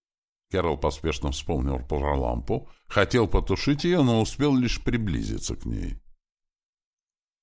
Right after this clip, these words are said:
Человек в плаще королевской стражи открыл сначала дверцу, потом отбросил ткань. «Так и знал, что вы здесь», — проговорил строгий голос.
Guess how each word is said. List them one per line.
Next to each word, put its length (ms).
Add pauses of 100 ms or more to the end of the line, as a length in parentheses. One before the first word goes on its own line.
(400)
Человек 480
в 40
плаще 320
королевской 600
стражи 420
открыл 320
сначала 500
дверцу, 580 (380)
потом 400
отбросил 500
ткань. 380 (1400)
«Так 260
и 80
знал, 340
что 240
вы 160
здесь», — 340
проговорил 560
строгий 400
голос. 520